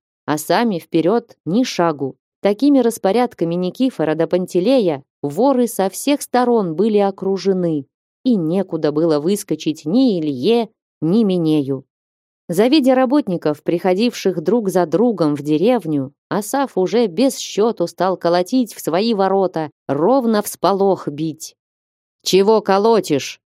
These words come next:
сурово сказал ему ставший поблизости красильщик. «Караулю!» кутаясь в шубёнку, отвечал Асаф. «Коего лешего караулишь?» зарычал почти на него рабочий. «Кто тебя ставил на караул?» «Миром положено»,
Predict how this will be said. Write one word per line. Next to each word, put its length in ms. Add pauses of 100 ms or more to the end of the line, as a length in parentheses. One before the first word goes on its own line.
(120)
сурово 460
сказал 400
ему 280
ставший 460
поблизости 640
красильщик. 760 (480)
«Караулю!» 760 (240)
кутаясь 520
в 60
шубёнку, 520
отвечал 440
Асаф. 440 (420)
«Коего 380
лешего 460
караулишь?» 720 (180)
зарычал 580
почти 420
на 100
него 260
рабочий. 580 (300)
«Кто 260
тебя 320
ставил 520
на 140
караул?» 640 (460)
«Миром 480
положено», 680